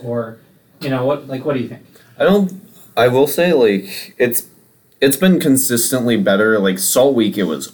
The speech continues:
Speaker 2: awful. I don't know who all was at Salt Week, but it was
Speaker 1: Mm-hmm.
Speaker 2: terrible. But, like, since then, it's been, like, consistently pretty decent, and I haven't, like,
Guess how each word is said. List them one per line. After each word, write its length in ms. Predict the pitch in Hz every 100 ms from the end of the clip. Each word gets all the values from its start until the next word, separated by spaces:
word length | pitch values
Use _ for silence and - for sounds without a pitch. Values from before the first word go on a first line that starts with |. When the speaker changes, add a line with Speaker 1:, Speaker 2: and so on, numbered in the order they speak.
| -
Speaker 2:
awful. 400 | 92 85 87 85
I 60 | 101
don't 160 | 113
know 120 | 110 101
who 220 | 117 107
all 180 | 101 104
was 140 | 98
at 140 | 95 -
Salt 260 | 92 90
Week, 380 | 110 120 113 - 104 - -
but 140 | - 123
it 60 |
was 240 | 131 107 127
Speaker 1:
Mm-hmm. 180 | 147 -
Speaker 2:
terrible. 420 | 107 101 92 90 95
But, 200 | 120 127
like, 160 | 135
since 300 | - 180 190
then, 160 | 131 131
it's 100 | 117
been, 220 | - 117
like, 320 | 113 98 - -
consistently 760 | 120 110 117 113 - 123 120
pretty 280 | - 117 107
decent, 400 | 101 113 135 139
and 100 | 110
I 100 | 101
haven't, 340 | 101 117 117
like, 200 | 101 92